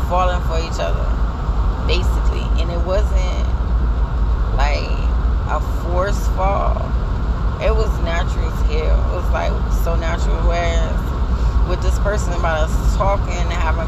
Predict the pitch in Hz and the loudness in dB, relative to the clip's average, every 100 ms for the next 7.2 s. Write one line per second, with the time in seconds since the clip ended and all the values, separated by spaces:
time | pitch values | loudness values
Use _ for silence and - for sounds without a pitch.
0 | - 170 170 - 175 180 185 - - - | 0 0 2 2 2 2 0 0 0 0
1 | - - - - - - - - - 269 | -2 0 -2 -2 0 0 0 0 2 2
2 | 185 - - - - 202 - - - - | 0 0 0 2 2 2 2 2 2 2
3 | 185 180 185 - 196 185 185 170 - - | 0 0 0 0 0 0 0 0 0 0
4 | - - - - - - - - - - | -2 -2 -2 -2 0 -2 0 0 2 2
5 | - 170 - - - - - - 214 220 | 2 0 0 0 0 0 0 0 2 0
6 | 196 202 175 175 170 160 156 165 - 135 | 0 2 2 0 2 2 2 2 2 0
7 | 165 | 0